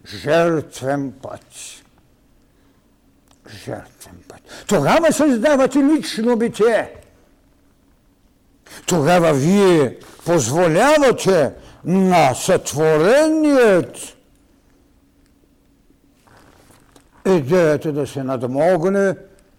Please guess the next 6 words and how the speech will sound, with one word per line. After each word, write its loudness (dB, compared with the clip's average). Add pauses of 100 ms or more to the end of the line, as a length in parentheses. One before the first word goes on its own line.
като -18
човек. -14 (2000)
Тогава 0
чак -4
разбирате -2 (320)
колко -2